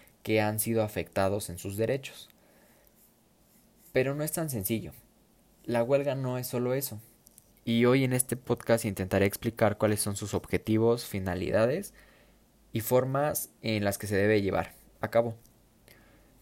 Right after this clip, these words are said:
En México, eh, eh, la huelga es un derecho de los trabajadores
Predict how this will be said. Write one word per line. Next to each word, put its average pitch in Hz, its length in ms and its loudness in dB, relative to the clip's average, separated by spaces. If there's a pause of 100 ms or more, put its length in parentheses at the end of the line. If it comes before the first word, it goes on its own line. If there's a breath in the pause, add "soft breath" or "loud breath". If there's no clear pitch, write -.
En 120 360 0
México, 165 500 0 (200)
eh, 131 500 0 (560)
eh, 139 260 8
la 123 140 4
huelga 139 240 2
es 139 100 -2
un 147 120 -4
derecho 127 360 2
de 117 80 4
los 107 140 0
trabajadores 101 720 2